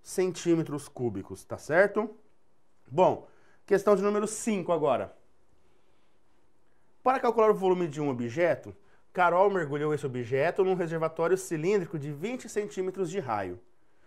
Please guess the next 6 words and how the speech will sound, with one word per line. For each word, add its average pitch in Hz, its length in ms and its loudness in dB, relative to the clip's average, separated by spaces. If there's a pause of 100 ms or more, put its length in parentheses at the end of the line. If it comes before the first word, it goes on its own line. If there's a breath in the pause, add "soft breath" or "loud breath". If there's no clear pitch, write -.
(200)
que 285 160 -4
continha 202 640 -2
água 160 380 0
até 151 380 -2
certo 160 420 -6
nível 127 480 -2